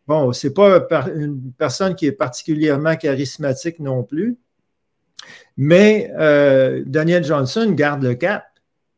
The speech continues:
On retrouve dans son allocution de février dix-neuf cent soixante-huit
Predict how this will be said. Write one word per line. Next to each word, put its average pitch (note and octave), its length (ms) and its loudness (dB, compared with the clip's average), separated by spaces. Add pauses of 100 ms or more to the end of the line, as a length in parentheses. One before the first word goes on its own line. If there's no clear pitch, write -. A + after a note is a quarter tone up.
(920)
On D#3 160 4
retrouve G3+ 640 2
dans D3+ 240 4
son D3 760 -2
allocution F3+ 920 0
de C3+ 1000 0
février D#3 520 -4
dix-neuf C3+ 300 -6
cent D#3 400 -6 (280)
soixante-huit C#3+ 1400 -4